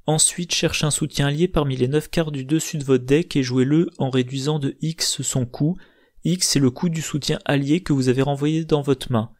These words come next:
Mélangez votre deck. Donc vous avez des alliés en jeu, vous en choisissez un, probablement un qui est assez blessé, surtout si vous avez plusieurs soutiens blessés, vous le renvoyez dans votre main, vous cherchez un allié et vous le mettez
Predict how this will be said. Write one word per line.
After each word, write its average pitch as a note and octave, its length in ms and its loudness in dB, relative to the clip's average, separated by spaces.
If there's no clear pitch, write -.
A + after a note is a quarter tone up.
Mélangez D3+ 400 2
votre C#3 220 2
deck. - 440 -4
Donc C#3+ 280 2
vous F#3+ 240 2
avez F3+ 220 4
des E3 260 4
alliés A#2 420 2
en C3+ 180 6
jeu, A#2 360 2
vous D3 220 2
en F3+ 140 4
choisissez E3 840 0
un, C3+ 280 0
probablement C3 720 2
un C#3 160 4
qui - 200 -2
est B2+ 40 6
assez B2+ 260 2
blessé, B2 600 0
surtout - 580 2
si - 200 0
vous C#3 140 2
avez C3+ 180 4
plusieurs D3+ 480 -2
soutiens C3+ 560 0
blessés, B2+ 640 -2
vous D3+ 120 2
le F#3+ 60 4
renvoyez E3 340 4
dans C#3+ 140 2
votre B2+ 260 0
main, C#3+ 140 2
vous E3+ 140 -2
cherchez - 600 -2
un F3 180 2
allié C3 440 -2
et C#3+ 60 2
vous C#3+ 140 0
le C#3+ 60 -2
mettez C#3+ 340 -2